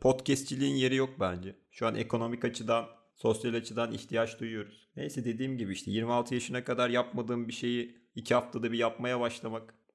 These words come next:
ve insanların da bunu talep ediyor olması garip. Yaş konusu zaten bende hep sıkıntılıdır. Yine liseye döneceğim.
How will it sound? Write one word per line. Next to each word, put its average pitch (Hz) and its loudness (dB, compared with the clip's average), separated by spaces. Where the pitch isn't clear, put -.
ve 107 0
insanların 117 0
da 117 -2
bunu 113 -6
talep 117 0
ediyor 113 -2
olması 107 -6
garip. 117 -8
Yaş 135 8
konusu 143 2
zaten 139 6
bende 135 6
hep 143 2
sıkıntılıdır. 127 0
Yine 117 4
liseye 123 4
döneceğim. 104 2